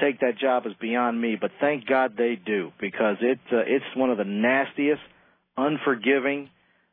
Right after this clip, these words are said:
uh, disrespected jobs, not for me anymore, that I have ever seen. I mean, they just, they just get more garbage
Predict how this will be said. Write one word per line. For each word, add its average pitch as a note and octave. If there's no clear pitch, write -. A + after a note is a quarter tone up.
uh, G2
disrespected C#3
jobs, A#2
not C3
for D3
me F#3
anymore, A#2+
that A#2+
I A#2
have A2+
ever A#2+
seen. G#2+
I G#2
mean, A2
they C#3+
just, D#3+
they D3+
just D3+
get B2+
more C3+
garbage C3